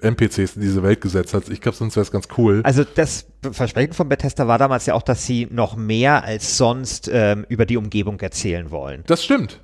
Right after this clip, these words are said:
Speaker 1: das
Speaker 2: Ja.
Speaker 1: stimmt, das ist tatsächlich
Speaker 2: Den
Speaker 1: so.
Speaker 2: Eindruck hatte ich nämlich auch, also als ich, äh, so ein bisschen mal reingeschaut habe.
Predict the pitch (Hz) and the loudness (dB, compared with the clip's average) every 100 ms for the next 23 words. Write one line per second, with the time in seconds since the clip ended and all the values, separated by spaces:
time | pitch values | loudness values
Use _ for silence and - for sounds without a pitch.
0 | _ 139 107 101 113 117 123 - 156 160 | _ -4 0 0 -2 -4 -6 -6 0 2
1 | 175 170 233 208 185 160 151 139 - 127 | 2 2 2 4 2 2 -2 -4 2 4
2 | 120 - 104 98 101 107 101 117 - - | 4 -2 -2 0 -2 -2 -6 -8 -12 -10
3 | 113 110 104 107 98 104 113 95 92 101 | -8 -6 -8 -10 -8 -6 -2 -2 0 0
4 | 104 - 90 76 - 76 82 107 | 0 -4 -4 -4 -4 -4 -2 -4